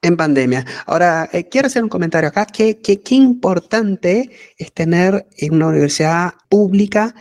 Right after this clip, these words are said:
en los territorios, ¿no? Eso, ese concepto de, de que la universidad esté cerca de las personas, o de llevar la universidad hasta las personas.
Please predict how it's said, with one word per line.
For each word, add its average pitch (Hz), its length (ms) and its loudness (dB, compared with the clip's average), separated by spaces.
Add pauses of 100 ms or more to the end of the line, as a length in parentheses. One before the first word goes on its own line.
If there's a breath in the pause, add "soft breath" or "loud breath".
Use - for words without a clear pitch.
en 180 140 2
los - 160 -6
territorios, 127 640 -2
¿no? 175 460 2
Eso, 135 720 2
ese 147 180 -2
concepto 160 480 -2
de, 135 280 2
de 127 140 0
que 131 120 -2
la 131 100 2
universidad 147 640 0
esté 175 300 -2
cerca 202 720 0 (280 loud breath)
de 147 140 -2
las - 100 -10
personas, 127 720 0
o 131 60 -2
de 127 160 0
llevar 180 380 0
la 151 80 0
universidad 127 600 -2 (500 soft breath)
hasta 156 280 -4
las 131 140 -6
personas. 123 800 -4